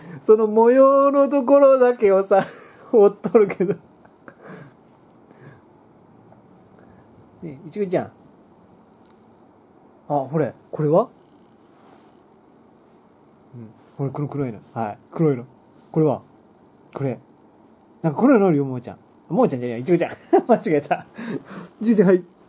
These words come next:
ほれ。ほら。<laughs> いちご、いちごこれ。ほれ。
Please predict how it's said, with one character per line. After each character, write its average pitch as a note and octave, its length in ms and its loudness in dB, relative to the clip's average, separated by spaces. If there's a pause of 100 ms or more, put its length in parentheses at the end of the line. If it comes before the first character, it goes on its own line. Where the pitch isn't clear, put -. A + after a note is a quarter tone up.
(240)
ほ F3 80 -2
れ。 C#3 140 -2 (360)
ほ C#4+ 120 4
ら。 F#3 220 2
<laughs> - 60 -20 (4000)
い C#4 80 4
ち C#4+ 140 6
ご、 A#3+ 60 0 (520)
い A3 40 -4
ち B3+ 140 2
ご B3 60 2
こ B3 40 6
れ。 D#3+ 120 2 (440)
ほ G#3 80 0
れ。 D3+ 80 0